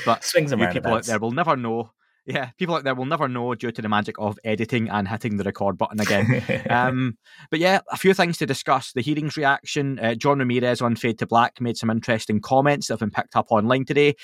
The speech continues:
Speaker 1: James Fox on Joe Rogan, some chat around, uh,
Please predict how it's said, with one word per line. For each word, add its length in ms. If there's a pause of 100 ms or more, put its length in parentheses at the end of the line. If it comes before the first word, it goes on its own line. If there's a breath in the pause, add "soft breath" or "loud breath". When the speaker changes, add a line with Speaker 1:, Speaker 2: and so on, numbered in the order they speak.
(280 loud breath)
Speaker 1:
James 320
Fox 420
on 200
Joe 180
Rogan, 560
some 220
chat 260
around, 380
uh, 100